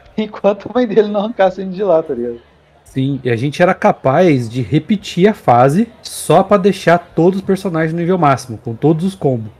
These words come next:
Speaker 1: Exatamente.
Speaker 2: Né? No Retorno do Rei, tem uma fase que é específica pros hobbits. Então, tem uma fase lá que você,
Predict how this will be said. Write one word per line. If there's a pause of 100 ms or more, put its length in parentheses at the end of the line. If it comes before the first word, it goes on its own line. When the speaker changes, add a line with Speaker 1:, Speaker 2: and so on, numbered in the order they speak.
(800)
Speaker 1:
Exatamente.
Speaker 2:
Né?
No
Retorno
do
Rei, (760)
tem
uma
fase
que
é
específica
pros
hobbits.
Então,
tem
uma
fase
lá
que
você,